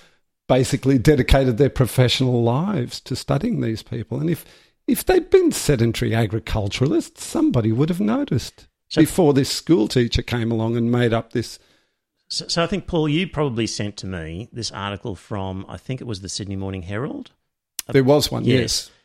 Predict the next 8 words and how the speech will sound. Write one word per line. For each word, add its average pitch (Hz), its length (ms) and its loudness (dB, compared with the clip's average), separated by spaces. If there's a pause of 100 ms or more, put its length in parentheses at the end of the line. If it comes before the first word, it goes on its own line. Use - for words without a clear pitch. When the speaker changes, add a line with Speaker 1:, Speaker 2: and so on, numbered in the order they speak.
(120)
Speaker 2:
which - 460 -8
was 127 340 -4
about 123 460 -4
this 104 200 -4
quite 156 300 -4
distinguished 113 800 -6
academic 92 720 -12
Sutton 320 720 -6